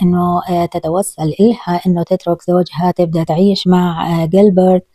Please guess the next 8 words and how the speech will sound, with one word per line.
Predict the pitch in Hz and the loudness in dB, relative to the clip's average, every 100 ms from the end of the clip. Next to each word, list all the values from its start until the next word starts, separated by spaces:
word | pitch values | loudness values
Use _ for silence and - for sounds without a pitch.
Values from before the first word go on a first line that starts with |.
| _ _ 202 | _ _ -2
آه، | 190 | 2
لأنه | 175 180 208 214 165 | 2 2 2 2 2
هو | 180 180 170 | 2 2 2
بحبها، | 160 - 226 190 196 226 226 | -2 0 -2 0 2 4 2
لأنه | 185 202 208 185 175 | 0 2 2 2 2
هم | 208 180 | 2 2
لازم | 170 185 202 175 175 | 2 2 2 0 -2
يكونوا | 165 202 208 214 220 | 0 2 4 4 2